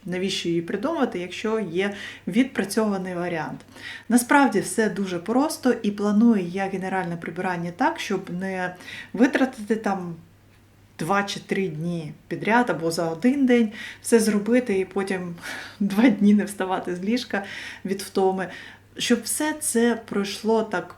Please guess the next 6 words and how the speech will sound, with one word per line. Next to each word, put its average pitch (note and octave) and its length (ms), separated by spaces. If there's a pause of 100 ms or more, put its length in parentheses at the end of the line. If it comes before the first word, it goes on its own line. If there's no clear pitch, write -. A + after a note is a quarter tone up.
плавно, A#3 960 (220)
непомітно G#3+ 1400
і F#3+ 420 (400)
щоб - 320
перед G3+ 440
Різдвом G3+ 520